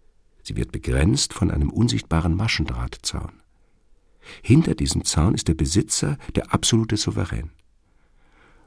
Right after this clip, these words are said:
Und so, wie er sein Territorium als eine unverletzliche Zone für sich beansprucht,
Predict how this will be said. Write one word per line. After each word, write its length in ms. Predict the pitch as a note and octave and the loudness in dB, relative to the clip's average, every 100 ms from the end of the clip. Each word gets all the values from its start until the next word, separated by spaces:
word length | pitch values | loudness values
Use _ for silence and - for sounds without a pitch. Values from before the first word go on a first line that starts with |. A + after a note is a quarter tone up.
| _ | _
Und 160 | D#2+ D2 | 2 8
so, 320 | F2+ C3+ D#3 | 8 8 4
wie 160 | - - | 0 -2
er 100 | C#2+ | 0
sein 260 | C#2 C2+ | 0 -2
Territorium 840 | - C2+ B1 - D#2+ D#2+ G2 G#2 - | -2 -2 -2 0 2 4 4 2 0
als 180 | - - | -4 -4
eine 180 | C2+ | -4
unverletzliche 840 | - G#2+ - - F#2 - - - C2+ | 0 0 2 0 0 -2 -4 -4 -4
Zone 420 | - D#2 E2 - | -2 2 4 2
für 140 | - C#2 | 0 -2
sich 200 | F2+ - | -2 0
beansprucht, 640 | C#2+ A#2+ - C#2+ - | 0 0 0 0 -2